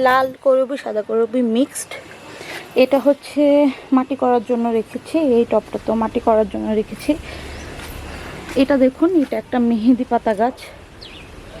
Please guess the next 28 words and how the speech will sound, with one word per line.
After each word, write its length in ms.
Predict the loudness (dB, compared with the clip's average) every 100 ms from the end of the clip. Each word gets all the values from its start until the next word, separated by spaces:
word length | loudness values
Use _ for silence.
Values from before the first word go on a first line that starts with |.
| -6
এই 60 | -2
যে 60 | 0
মেহেদি 300 | 2 2 0 0
পাতা 200 | 0 2 0
গাছ 120 | -2 -2
আমি 100 | -2 -2
মাটিতে 320 | -4 -4 -2 0
লাগিয়ে 300 | 0 0 -2 2
দিয়েছি। 360 | 2 2 2 2 2 -8 -16 -16 -16 -14 -12 -12 -12 -12 -14 -4 0
এটা 140 | 2 2 0
একটা 260 | 0 2 2 2 -4 -20 -20 -20 -10
ফুল 240 | 2 4 6 4
গাছ, 180 | 2 0 -6
এটা 120 | -6 -6
সাদা 200 | -4 -4 -2
সাদা 200 | -4 -4 -2
ফুল, 160 | 0 0 -4 -16 -6 2
জংলি 280 | 4 4 4
ফুলের 220 | 2 0 0
মতন, 180 | 0 2 2
আমি 100 | 2 0
দেখে 220 | 0 2 4
নিয়ে 140 | 4 2
এসেছিলাম, 320 | 0 -2 2 2
ওইটা 140 | 2 -2
লাগিয়ে 220 | -2 -2 -2
দিয়েছি। 240 | -2 -2 -4 -4 -10 -10 -6 0
এটা 120 | 2